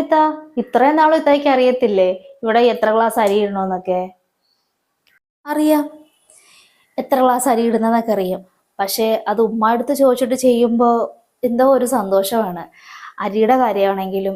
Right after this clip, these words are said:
രാവിലത്തെ കാപ്പിക്ക് എന്താണ് മോൾ ഉണ്ടാക്കേണ്ടതെന്നും പിന്നെ ഒരു മീൻ കിട്ടിയാലും അതെങ്ങനെ കറി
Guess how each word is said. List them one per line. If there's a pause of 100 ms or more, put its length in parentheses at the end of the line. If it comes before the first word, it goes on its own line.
(160)
രാവിലത്തെ
കാപ്പിക്ക്
എന്താണ്
മോൾ
ഉണ്ടാക്കേണ്ടതെന്നും (400)
പിന്നെ
ഒരു
മീൻ
കിട്ടിയാലും (100)
അതെങ്ങനെ
കറി